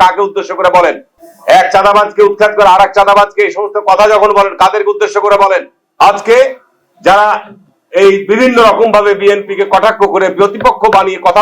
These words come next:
বলতে চায়, তাদের উদ্দেশ্যে শুধু এটুকু বলতে চাই যে আমি তাদের নাম ধরে আমি কথা বলতে চাই না।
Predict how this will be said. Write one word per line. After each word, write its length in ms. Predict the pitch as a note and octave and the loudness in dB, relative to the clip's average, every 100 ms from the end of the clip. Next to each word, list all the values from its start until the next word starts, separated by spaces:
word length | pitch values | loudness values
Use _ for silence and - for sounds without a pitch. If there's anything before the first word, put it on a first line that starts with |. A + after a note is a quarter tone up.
| A3 | 0
বলতে 180 | G3+ G3+ G3 | 0 0 2
চায়, 200 | F3+ C#3 - _ - - - | 0 0 -8 _ -20 -20 -4
তাদের 200 | E3+ G#3 G#3 | 0 2 0
উদ্দেশ্যে 280 | A3 G#3 A3 | 0 -4 -4
শুধু 120 | G#3+ G#3+ | 0 0
এটুকু 180 | A3 A3+ A3 | 0 -2 -2
বলতে 180 | G#3 A3 G3+ | -2 0 0
চাই 160 | E3+ A#2 _ _ _ - | 0 -4 _ _ _ -2
যে 40 | E3+ | 0
আমি 80 | G3+ G3+ | 2 2
তাদের 180 | G3+ G3 | 0 0
নাম 120 | A3 A#3 | -2 0
ধরে 160 | A#3+ A#3+ | 0 0
আমি 80 | A3+ | 0
কথা 140 | G#3+ G#3 | 0 0
বলতে 180 | G3 F#3+ E3 | -2 -4 -2
চাই 120 | |
না। 40 | D3+ | -2